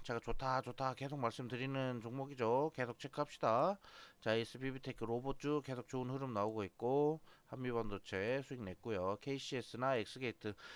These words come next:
지금 양자 쪽으로 다시 한 번 더 재료가 좀 나오고 있습니다.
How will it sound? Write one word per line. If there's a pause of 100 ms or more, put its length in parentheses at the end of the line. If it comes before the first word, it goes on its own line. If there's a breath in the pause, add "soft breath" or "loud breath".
(180 loud breath)
지금
양자
쪽으로
다시
한
번
더
재료가
좀 (100)
나오고
있습니다.